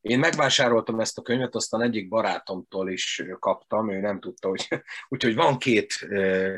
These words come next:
könyvem. Ha valakit ne találtan érdekel, akkor adjon egy postai címet, és elküldöm neki ajándékba nagyon szívesen az én, ö, példányomat.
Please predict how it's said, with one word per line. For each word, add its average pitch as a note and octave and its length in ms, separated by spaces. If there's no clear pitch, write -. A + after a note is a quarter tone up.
könyvem. A2+ 380
Ha A2 100
valakit B2 460
ne A#2 140
találtan G2 440
érdekel, A2 480
akkor F#2+ 280
adjon G#2+ 280
egy F#2+ 140
postai F#2+ 800
címet, G2 400
és F#2 180
elküldöm F#2 440
neki - 220
ajándékba F3+ 500
nagyon F3+ 260
szívesen G#2+ 560
az - 200
én, F#2 540
ö, F2+ 340
példányomat. G#2 760